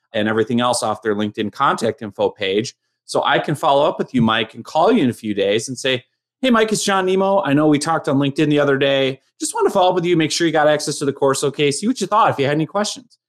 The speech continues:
It's a warm call. It's not a cold call. And so there's all these different ways to create context for conversation off of LinkedIn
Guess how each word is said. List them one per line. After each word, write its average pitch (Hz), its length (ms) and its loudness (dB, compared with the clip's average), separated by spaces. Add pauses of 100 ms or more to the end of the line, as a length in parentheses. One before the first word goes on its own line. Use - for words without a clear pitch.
It's - 140 -2
a 175 80 6
warm 135 460 2
call. 160 340 -2
It's - 160 -10
not 123 140 -2
a 120 40 -6
cold 147 360 -2
call. - 300 -14 (140)
And 120 160 -2
so 127 360 2 (220)
there's 139 120 -8
all 190 160 4
these 262 120 2
different 160 280 -4
ways 143 300 2
to - 100 -20
create 123 240 -4
context 135 460 -4
for 113 100 -18
conversation 113 720 -4
off 107 260 -2
of 160 120 -2
LinkedIn 190 540 -2